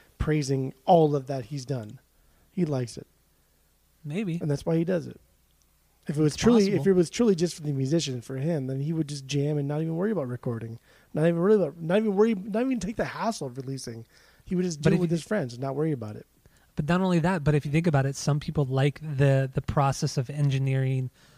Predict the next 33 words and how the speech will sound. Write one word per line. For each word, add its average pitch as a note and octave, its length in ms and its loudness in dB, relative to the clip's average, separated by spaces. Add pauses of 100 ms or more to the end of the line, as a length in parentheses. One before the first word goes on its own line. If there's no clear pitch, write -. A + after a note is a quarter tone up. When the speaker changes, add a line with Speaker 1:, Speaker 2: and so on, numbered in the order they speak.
(580)
Speaker 2:
something D3 420 2
like C3 200 2
that, C3 200 4
or C3 100 4
they C3+ 120 4
like C3+ 260 2
the, C#3 180 2
the C3 120 0
process C3 500 -4
of C3+ 140 -6
recording B2+ 480 -2
a A#2 40 -4
record. B2 480 -4 (360)
And D#3 80 2
I C#3 80 6
feel E3 80 2
like C#3+ 200 2
that's C3+ 300 2
what C#3 120 2
he C3+ 100 0
likes A#2+ 240 -4
to C3+ 80 -10
do. C#3+ 140 2
He B2+ 80 0
likes C3+ 240 -2
to - 80 -20
create. D#3 180 -2 (280)
That's D3 200 0
why E3+ 120 4
he, D3+ 320 4
he, C#3+ 300 2
he's B2+ 440 0
made D3 360 2